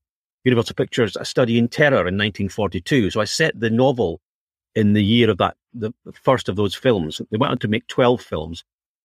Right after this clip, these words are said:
And, um, so I've taken, I've had in mind, um, the performances of Basil Rathbone as Sherlock Holmes, Nigel Bruce's Doctor Watson, plus the actors who played Lestrade,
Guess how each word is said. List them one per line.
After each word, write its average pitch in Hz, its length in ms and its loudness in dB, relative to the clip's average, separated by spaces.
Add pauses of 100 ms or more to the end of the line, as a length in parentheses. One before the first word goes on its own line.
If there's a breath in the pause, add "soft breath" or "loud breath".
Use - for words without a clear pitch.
(120)
And, 107 300 -2
um, 113 260 0
so 135 140 0
I've 123 100 0
taken, 147 420 2 (480)
I've 117 120 0
had 151 100 2
in 127 140 4
mind, 120 440 2 (420)
um, 104 420 0
the 95 60 -4
performances 131 420 0
of 90 80 -2
Basil 117 260 2
Rathbone 110 380 0
as 95 80 -4
Sherlock 104 340 0
Holmes, 104 380 -2
Nigel 110 300 0
Bruce's 107 200 -4
Doctor 95 260 0
Watson, 98 440 -2
plus - 240 -2
the 107 140 2
actors - 360 -2
who 104 80 -4
played 98 320 2
Lestrade, 92 580 0